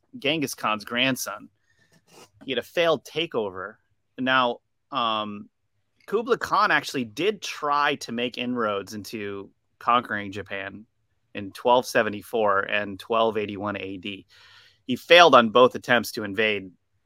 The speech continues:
losing nine hundred vessels and forty thousand soldiers to typhoons in this triangular area.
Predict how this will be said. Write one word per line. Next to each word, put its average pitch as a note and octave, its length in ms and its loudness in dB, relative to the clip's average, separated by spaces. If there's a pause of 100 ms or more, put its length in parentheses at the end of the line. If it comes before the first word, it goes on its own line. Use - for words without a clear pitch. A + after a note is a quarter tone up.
(260)
losing C#3 480 2
nine C3+ 280 4
hundred B2 320 -2
vessels A2+ 480 0
and G2 160 -12
forty C3 560 -2 (240)
thousand A#2+ 560 4
soldiers - 640 -8
to - 100 -18
typhoons B2+ 840 -4 (500)
in A#2+ 120 -4
this A#2 200 -4
triangular A#2 880 -4
area. A2+ 500 -6